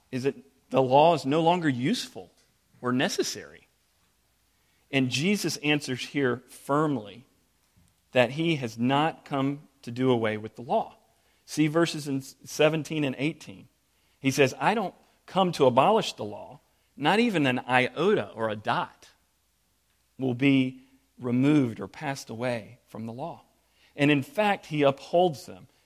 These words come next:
'Cause later on he says, "Whoever relaxes even one of the least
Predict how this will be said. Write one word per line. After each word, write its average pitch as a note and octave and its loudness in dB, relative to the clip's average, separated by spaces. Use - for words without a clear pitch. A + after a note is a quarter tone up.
'Cause B2+ -6
later D3+ 2
on F3+ 0
he C3+ 0
says, C3 0
"Whoever F#3 4
relaxes D3 0
even A3 -6
one F#3+ -4
of F#3+ -6
the B2 -4
least B2 -4